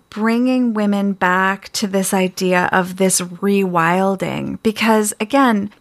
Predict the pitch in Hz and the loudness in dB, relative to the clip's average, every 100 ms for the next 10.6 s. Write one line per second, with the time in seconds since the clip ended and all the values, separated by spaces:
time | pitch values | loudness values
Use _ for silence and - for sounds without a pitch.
0 | - 269 254 - 349 466 508 - - 220 | -2 -2 0 0 0 2 -2 -2 -2 -2
1 | 208 208 196 196 - 196 196 208 - - | 0 0 2 2 0 -4 -4 -2 -4 -2
2 | 190 190 185 175 180 190 190 185 180 - | -2 0 0 -2 -4 -2 2 2 0 0
3 | 202 196 - 208 208 202 208 208 190 190 | -2 -4 -4 -2 -2 0 2 4 2 0
4 | - - _ _ _ 226 247 262 359 480 | -14 -20 _ _ _ 0 0 2 2 2
5 | - 381 - 214 208 202 175 - 190 208 | 2 0 2 0 0 -2 -4 -6 -2 -2
6 | 233 254 247 254 247 254 - 254 262 269 | 0 0 2 2 2 0 0 0 0 -2
7 | 294 - - _ 226 220 - 208 214 220 | -6 -8 -8 _ 0 0 2 2 4 2
8 | 214 226 - _ - - 233 - - 208 | 2 -2 -4 _ -12 -4 -2 0 2 2
9 | 208 - 233 208 202 190 185 190 185 196 | 2 0 -2 -2 -2 0 0 0 0 2
10 | 208 220 240 247 269 | 0 0 -2 -2 -6